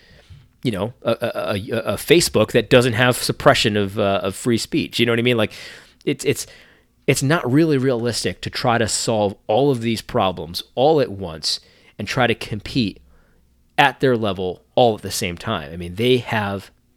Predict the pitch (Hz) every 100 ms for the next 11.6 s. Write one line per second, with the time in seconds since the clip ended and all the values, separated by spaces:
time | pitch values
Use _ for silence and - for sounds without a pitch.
0 | _ _ 87 104 90 - - - - -
1 | - 78 - - - - _ _ _ _
2 | _ _ _ _ _ - - - - -
3 | 110 110 202 156 160 139 113 135 110 117
4 | - 120 113 - 120 147 110 - 80 92
5 | 117 165 202 180 90 - 87 - 139 120
6 | - - - 131 123 196 147 165 175 123
7 | 107 147 160 123 107 143 117 117 120 156
8 | 208 110 123 110 131 117 196 - 220 -
9 | 131 110 101 117 - 104 87 - - -
10 | - - 107 - 139 - 123 101 117 117
11 | 104 98 101 123 151